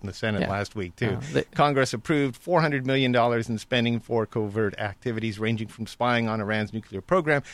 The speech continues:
Speaker 1: to supporting rebel groups in a bid to overthrow the government.
Speaker 2: And in addition to that, uh, hearing Hersh interviewed, uh, yesterday on another radio program, and he, it, it sounds like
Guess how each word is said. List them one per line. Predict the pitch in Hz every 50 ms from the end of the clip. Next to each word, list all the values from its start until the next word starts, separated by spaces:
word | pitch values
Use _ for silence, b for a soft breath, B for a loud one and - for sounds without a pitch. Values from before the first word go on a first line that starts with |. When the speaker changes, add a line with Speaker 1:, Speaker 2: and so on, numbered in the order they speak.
| B B _
Speaker 1:
to | 107
supporting | - - 110 - 165 151 135 127 117 107 101
rebel | 117 139 156 151 147 151
groups | 135 - 127 123 117 110 - - - - _ _ _ _ _
in | 107 110
a | 104
bid | 98 117 107 98
to | - -
overthrow | - 113 107 107 107 98 - - 107 98 95 98 98
the | 92 101
government. | 98 104 104 95 92 85 82 - - - _ _ _
Speaker 2:
And | 180 190 190 190 185 175 175 165 160
in | - 165 160 156
addition | 156 139 151 147 143 - - - 139
to | 131
that, | 123 120 120 120 117 - - 240 - - -
uh, | - 135 143 - 403
hearing | 403 190 - 131 147 143 139 131 123 - - - - -
Hersh | 160 - - 135 120 - - - - -
interviewed, | 147 131 127 120 113 117 117 113 113 110 113 - _ _ -
uh, | 123 117 113 110
yesterday | 110 110 113 110 - - - 110 107 104 104 101
on | 104 104 107 120 117 - - _ _
another | - 120 117 117 113 110 113
radio | 110 110 113 113 117 110 107
program, | 107 - - 113 110 123 117 107 104 104 104
and | 104 104 104
he, | 110 110 - - 120 123 123 -
it, | - 131 - - - -
it | 151 -
sounds | - - 151 135 131 127 117 107 - - -
like | - 120 117 107 107 - -